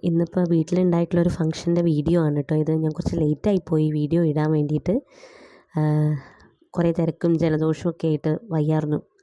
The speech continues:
അതുകൊണ്ടാണ് കുറച്ച് ലേറ്റായത്. ഇതെന്താണെന്ന് എല്ലാവർക്കും അറിയാമെന്ന് വിചാരിക്കുന്നു. കർക്കിടക വാവിനോടനുബന്ധിച്ച് നടന്ന പിതൃക്കൾക്ക്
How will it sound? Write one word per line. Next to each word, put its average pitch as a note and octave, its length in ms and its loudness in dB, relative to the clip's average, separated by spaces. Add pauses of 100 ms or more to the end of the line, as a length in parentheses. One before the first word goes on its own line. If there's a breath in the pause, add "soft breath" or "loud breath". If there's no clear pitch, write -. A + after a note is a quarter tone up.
(160)
അതുകൊണ്ടാണ് D#3 520 0
കുറച്ച് - 300 -4
ലേറ്റായത്. C#3+ 440 -2 (500 loud breath)
ഇതെന്താണെന്ന് G3+ 500 2
എല്ലാവർക്കും F#3 400 0
അറിയാമെന്ന് E3+ 340 2
വിചാരിക്കുന്നു. D#3+ 600 0 (280)
കർക്കിടക D#3+ 420 0 (120)
വാവിനോടനുബന്ധിച്ച് D#3 920 0
നടന്ന D3 320 0 (1500 loud breath)
പിതൃക്കൾക്ക് D#3+ 680 -2